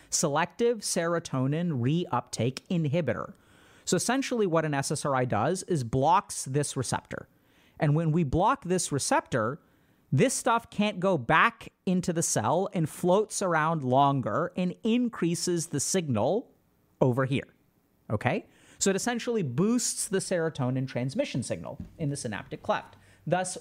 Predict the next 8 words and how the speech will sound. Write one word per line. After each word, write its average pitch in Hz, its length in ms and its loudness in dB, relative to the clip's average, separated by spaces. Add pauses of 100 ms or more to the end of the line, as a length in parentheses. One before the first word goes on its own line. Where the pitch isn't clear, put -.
effectively 226 800 -4
increasing 220 1040 0 (680)
the 160 120 4
serotonin 190 680 0
signal 143 480 0
between 139 440 -2
two 107 180 0
neurons. - 540 -2